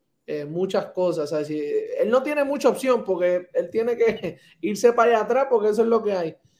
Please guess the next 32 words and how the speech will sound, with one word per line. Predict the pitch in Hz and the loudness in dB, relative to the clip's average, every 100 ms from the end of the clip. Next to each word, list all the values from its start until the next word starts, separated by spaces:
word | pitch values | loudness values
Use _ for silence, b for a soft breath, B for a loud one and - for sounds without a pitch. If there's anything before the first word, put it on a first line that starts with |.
| _ | _
Pero | 175 170 | -2 0
hay | 175 | 0
que | 190 214 | 2 4
ver | 247 - | 2 0
cómo | 220 220 226 | -2 0 0
él | 226 | 2
lo, | 226 220 208 202 190 185 | 2 4 2 2 0 -2
cómo | 190 185 196 | -6 -4 -2
él | 208 | 0
lo, | 214 | 2
¿verdad? | 185 202 208 | 4 4 0
Cómo | 185 180 | -4 -4
él | 190 | -6
se | 190 | -2
adapte | 190 180 202 196 | 0 0 0 0
a | 185 | 0
ese | 185 | -2
nuevo | 185 190 190 | -4 0 2
rol | 196 226 214 | 2 0 0
y | 190 | -6
si | 180 160 160 | -6 -4 -2
es | 160 160 | -2 -2
un, | 175 185 | -2 -2
un | 190 185 180 | -6 -6 -10
team | 208 214 | -10 -10
player, | 202 160 151 156 160 _ _ _ _ _ _ - | -6 -4 -4 -6 -12 _ _ _ _ _ _ -12
¿verdad? | 160 170 165 | -6 -2 0
De, | 160 - | 0 -2
de, | 156 | -2
y | 151 160 | 0 0
un | 175 185 | 0 0
líder, | 202 196 147 131 | 0 2 0 -4